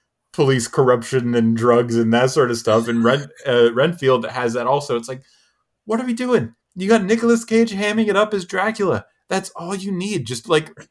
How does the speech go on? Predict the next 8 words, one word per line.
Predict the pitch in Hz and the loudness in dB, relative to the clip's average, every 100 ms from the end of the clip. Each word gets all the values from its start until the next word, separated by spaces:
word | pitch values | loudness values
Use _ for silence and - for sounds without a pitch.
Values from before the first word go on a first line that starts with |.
| _ _ _ | _ _ _
let | 139 180 | 2 4
him | 226 | 4
be | 233 226 | 4 0
silly | - 202 240 233 | 0 0 0 2
a | 139 | 0
little | 131 196 220 | 0 0 0
bit | 226 | -2
more, | 190 202 214 120 - | -4 -4 -2 -2 -4